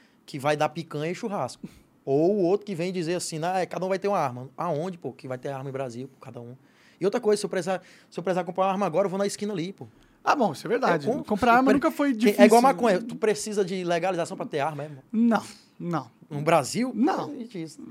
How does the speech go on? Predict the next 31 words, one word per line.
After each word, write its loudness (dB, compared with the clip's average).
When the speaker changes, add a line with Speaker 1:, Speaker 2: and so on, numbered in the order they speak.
Speaker 1:
Então, 0
galera, 8
não, 2
eu -8
vou, -4
Bolsonaro, -2
temos -2
que -16
ter -2
o 2
direito -2
de -6
andar 0
com -4
arma. -2
Eu -10
não -2
me 0
convenço 0
nisso. -10
Speaker 2:
Você -2
não, 0
você -8
não, -6
você -8
não -6
gostaria -2
de -6
ter -6
esse -8
direito? -2